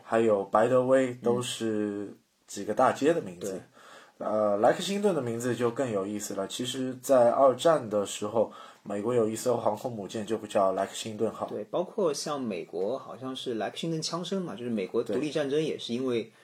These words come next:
Speaker 2: 这个地方的话爆发的。
Speaker 1: 对。
Speaker 2: 而且这个其实怎么说呢，它，它圆的比较好的一点就在于那些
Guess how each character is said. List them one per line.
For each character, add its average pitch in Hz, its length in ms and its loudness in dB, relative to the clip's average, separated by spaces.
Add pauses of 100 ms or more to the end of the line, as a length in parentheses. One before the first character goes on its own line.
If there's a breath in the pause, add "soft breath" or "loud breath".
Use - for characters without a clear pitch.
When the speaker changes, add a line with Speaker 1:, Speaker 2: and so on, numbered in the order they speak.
Speaker 2:
这 151 160 2
个 104 60 -2
地 107 120 -4
方 101 160 -10
的 95 60 -10
话 98 120 -8
爆 92 160 -4
发 90 220 -6
的。 98 80 -8
Speaker 1:
对。 - 60 -16 (480 soft breath)
Speaker 2:
而 233 80 -6
且 175 320 -4
这 339 220 4
个 110 520 0
其 131 160 -8
实 131 400 0
怎 110 160 -12
么 76 100 -10
说 123 140 -6
呢， 123 160 -4
它， 208 100 -6
它 226 140 0
圆 143 180 0
的 185 60 -2
比 160 80 -8
较 180 140 0
好 - 220 -10
的 - 60 -4
一 127 80 -4
点 110 160 -10
就 98 80 -6
在 117 200 -6
于 107 280 -8 (420 soft breath)
那 202 120 4
些 190 380 2